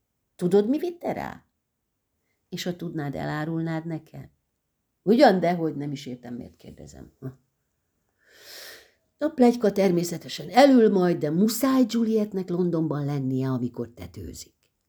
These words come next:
Ne terjesszük ki a körutat Skóciára, be kell vallanom, magam is ingadozom.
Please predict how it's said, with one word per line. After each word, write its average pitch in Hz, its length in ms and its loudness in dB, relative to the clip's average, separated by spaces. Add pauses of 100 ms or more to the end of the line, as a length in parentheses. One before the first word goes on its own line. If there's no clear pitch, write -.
(280)
Ne 220 180 6
terjesszük 330 520 0
ki - 100 -8
a 262 120 2
körutat 247 400 -2
Skóciára, 202 720 -2
be 269 220 0
kell 147 180 -4
vallanom, 160 420 0
magam 143 360 -4
is - 160 -14
ingadozom. - 720 -12